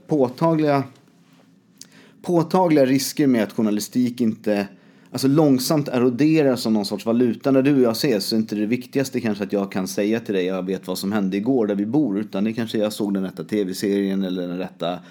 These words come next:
YouTubern eller vad det är. Och då blir det liksom, det blir en negativ spiral här där det blir svårare och svårare för medierna att, att tjäna pengar, och då kapar de tjänster och då blir innehållet sämre och då sjunker vårt förtroende och vår användning går ner, och till slut så står vi där i en, i ett hav av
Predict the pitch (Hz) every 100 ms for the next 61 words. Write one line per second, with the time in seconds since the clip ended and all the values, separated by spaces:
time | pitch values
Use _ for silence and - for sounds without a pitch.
0 | - - 113 117 113 123 107 107 104 101
1 | 101 101 101 98 101 - - - - _
2 | _ _ _ 110 107 - - _ _ _
3 | _ _ - 127 139 147 147 143 139 -
4 | - - - 131 147 151 170 175 165 139
5 | - 127 139 117 92 92 101 127 - 151
6 | 151 165 156 143 113 107 107 95 92 95
7 | 90 98 90 - _ - 98 98 95 98
8 | 92 101 110 117 139 123 98 107 101 131
9 | 123 113 139 139 139 135 131 107 110 107
10 | - 156 160 156 156 151 - - _ _
11 | _ - 120 113 120 110 - - 127 113
12 | 117 110 101 156 165 156 139 127 127 123
13 | 110 123 120 113 107 113 139 151 143 127
14 | 120 98 - - 147 135 - 131 - 165
15 | 160 135 98 95 98 98 95 95 92 92
16 | 87 113 98 - - 135 127 110 87 -
17 | 101 92 92